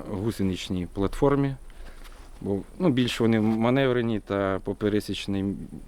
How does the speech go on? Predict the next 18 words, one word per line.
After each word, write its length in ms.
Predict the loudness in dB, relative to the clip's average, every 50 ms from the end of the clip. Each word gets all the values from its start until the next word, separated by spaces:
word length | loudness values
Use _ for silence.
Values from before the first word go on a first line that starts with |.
| -10 -2 0
місцевості, 640 | 0 0 2 2 2 4 4 2 0 -2 -6 -6
да, 280 | -2 0 0 0 0 -4
вони 300 | -4 -4 -4 -2 -4 -4 -6 -8 -16 -18 -16 -8
т-, 120 | -6 -6 -6 -4 -4
трошки, 560 | -2 -2 -2 -2 -2 -2 0 2 2 2 0 -2 -10 -14 -16 -14 -14 -16 -16 -18 -18 -18 -18 -18 -18 -18 -20 -20 -18 -18 -2
трошки 280 | 2 2 2 4 2 0
швидше 400 | 0 4 2 2 2 2 0 2
їдуть. 520 | 4 4 4 6 4 2 2 0 -8 -10 -10 -6
І 380 | -2 0 2 2 2 2 0 -4 -8 -16 -18 -18 -18 -18 -14 -10 0
головне, 320 | 2 4 6 6 6 4 4
що 180 | 4 2 2
менш 420 | 2 2 2 2 2 2 2 2 2
помітні 520 | 2 4 4 4 2 0 -4 -6 -6 -6 -8 -8 -4
по 100 | 0 0
габаритам. 500 | 0 2 2 2 2 2 0 -2 -8 -10 -10 -12 -14 -16 -16 -18 -20 -20 -10 -2
Але 180 | 0 2 2
функції 400 | 2 4 4 4 4 4 2 2
виконують 560 | 4 4 2 4 2 2 4 4 2 0 -2